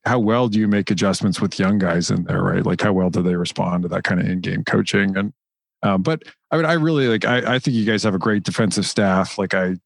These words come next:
I, I don't think Utah is suddenly gonna drop off the map and have, like, a bad defense or anything.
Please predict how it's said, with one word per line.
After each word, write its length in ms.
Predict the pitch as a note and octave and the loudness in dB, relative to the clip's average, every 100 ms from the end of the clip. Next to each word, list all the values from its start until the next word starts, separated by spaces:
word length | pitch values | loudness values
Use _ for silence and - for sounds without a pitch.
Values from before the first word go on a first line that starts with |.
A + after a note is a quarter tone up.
| - | -2
I, 140 | G2+ - | -2 0
I 100 | A2 | 0
don't 300 | G2+ A#2 G#2 | 2 2 2
think 340 | - G2+ - - _ _ | 2 0 0 -10 _ _
Utah 340 | G#2+ G2+ A2+ | -2 0 2
is 100 | - | 0
suddenly 260 | - G2+ G2+ | 0 2 2
gonna 160 | F#2 F2 | 2 0
drop 320 | G#2+ G2+ - | 2 2 2
off 200 | F#2+ - | 0 2
the 80 | F#2+ | 0
map 420 | F2+ F#2 G2 - | 2 2 0 0
and 100 | E2+ | 0
have, 160 | F#2 | 0
like, 160 | F#2 F2+ | 0 -2
a 60 | F#2+ | -2
bad 340 | F#2+ F#2 F#2 | -2 -2 -2
defense 480 | A#2 B2 G#2+ G2+ - | -4 -2 -2 -2 0
or 100 | G2+ | 0
anything. 460 | G2 - A2 A2 | -2 -2 -2 -2